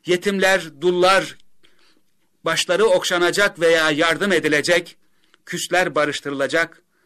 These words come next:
Allah'a daha fazla yönelilecek, iltica edilecek,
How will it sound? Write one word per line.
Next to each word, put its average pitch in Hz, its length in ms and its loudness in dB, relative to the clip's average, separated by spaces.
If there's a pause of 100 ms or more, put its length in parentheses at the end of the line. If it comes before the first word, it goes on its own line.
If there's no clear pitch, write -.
(380)
Allah'a 139 540 -6
daha 127 200 -10
fazla 131 360 -10
yönelilecek, 120 840 -10 (560)
iltica 151 520 -4
edilecek, 127 680 -8